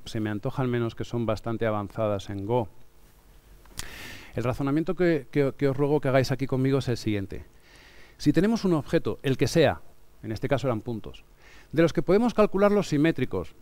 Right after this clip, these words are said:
en nuestro caso respecto de la bisectriz del primer cuadrante, entonces cualquier otro objeto, el que sea, que esté caracterizado por estos, en nuestro caso los puntos,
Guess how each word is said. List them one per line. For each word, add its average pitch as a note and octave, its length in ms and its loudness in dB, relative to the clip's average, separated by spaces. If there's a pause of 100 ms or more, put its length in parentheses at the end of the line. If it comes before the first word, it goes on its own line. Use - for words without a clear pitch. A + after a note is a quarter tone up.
en G#2+ 80 -6
nuestro A2 240 -4
caso B2+ 260 0
respecto A#2+ 460 -2
de G#2+ 60 2
la G#2 60 2
bisectriz A#2+ 460 -2
del D3 140 2
primer A#2 320 -2
cuadrante, A2+ 680 0 (680)
entonces D3 720 0 (1080)
cualquier C3+ 420 2
otro F#3 240 0
objeto, D#3+ 500 -2 (380)
el A#2 220 -2
que A2 160 -4
sea, C#3 360 0 (440)
que C3+ 80 4
esté D#3 300 2
caracterizado D#3+ 840 4
por B2 200 0
estos, E3 480 -4 (540)
en G2 120 -6
nuestro F#2+ 280 -8
caso A#2 200 -4
los G#2+ 160 -6
puntos, D#3 440 -6